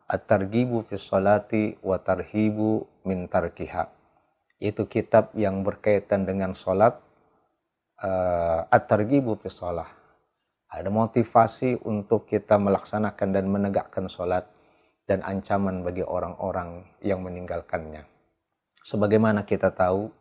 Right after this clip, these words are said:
bahwa sholat secara bahasa bermakna ad-du'a, artinya doa.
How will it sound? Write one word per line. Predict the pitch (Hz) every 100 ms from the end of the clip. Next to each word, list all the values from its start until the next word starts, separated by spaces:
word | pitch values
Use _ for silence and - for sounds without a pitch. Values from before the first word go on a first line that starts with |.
| _ _ _ _ _ _ _
bahwa | 92 95
sholat | 87 107 107 110
secara | 101 - 98 92
bahasa | 92 - 104 - 117
bermakna | 110 98 98 95 92 - 107 107 110 120 - -
ad-du'a, | 101 90 92 - 82 80 - - _ _ _ _ -
artinya | 101 104 - 95 98 104 120 -
doa. | 107 101 - 85